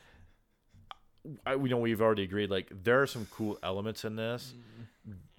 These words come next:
Speaker 1: but there's too many wannabe, like, main story plots,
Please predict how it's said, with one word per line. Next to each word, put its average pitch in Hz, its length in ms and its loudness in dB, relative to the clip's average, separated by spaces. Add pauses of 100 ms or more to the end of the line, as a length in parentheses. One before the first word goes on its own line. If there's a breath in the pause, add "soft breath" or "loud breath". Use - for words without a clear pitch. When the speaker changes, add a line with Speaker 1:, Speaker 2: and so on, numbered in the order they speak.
(160)
Speaker 1:
but 123 340 6
there's 113 240 2
too 131 280 -2
many 117 340 0
wannabe, 107 800 0
like, 98 300 -2
main 98 280 -6
story 107 360 0
plots, 98 600 -4